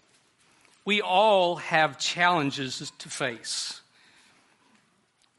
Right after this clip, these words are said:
And it's, it starts very young. You know, even as kids, we're born too short, too tall, too chubby, too skinny.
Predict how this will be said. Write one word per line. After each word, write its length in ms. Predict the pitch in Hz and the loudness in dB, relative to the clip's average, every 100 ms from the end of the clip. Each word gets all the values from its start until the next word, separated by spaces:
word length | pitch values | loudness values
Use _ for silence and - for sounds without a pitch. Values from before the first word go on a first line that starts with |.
| _ _ - | _ _ -2
And 140 | 196 233 | -2 0
it's, 300 | 262 208 - | -2 -4 -10
it 180 | 254 | -6
starts 320 | - 311 285 160 | 0 2 2 2
very 280 | 214 214 | 4 4
young. 320 | 175 180 156 139 | 4 4 4 2
You 80 | |
know, 120 | 175 202 | 0 0
even 220 | 240 240 | 0 0
as 180 | 175 - | 0 -2
kids, 840 | - 220 196 131 117 - - 165 | -6 0 0 0 -4 -4 -4 -6
we're 460 | 156 175 165 139 143 - _ _ | -4 0 2 0 -4 -16 _ _
born 580 | 139 165 175 170 160 147 - _ _ _ _ | -8 0 4 6 4 0 -6 _ _ _ _
too 160 | - 196 | -8 -6
short, 640 | 170 175 160 165 - - - 247 - - | -2 0 2 2 -2 -14 -16 -20 -20 -14
too 160 | - | -10
tall, 640 | 170 165 147 147 147 160 - _ - _ _ _ _ _ _ | -4 0 2 4 0 -4 -12 _ -20 _ _ _ _ _ _
too 180 | - 175 | -4 -4
chubby, 640 | 175 - 175 160 156 165 156 - - | -2 2 2 4 0 -2 -6 -16 -20
too 200 | - 165 | -10 -8
skinny. 640 | 170 - - 160 156 165 170 | -6 -2 2 4 4 2 0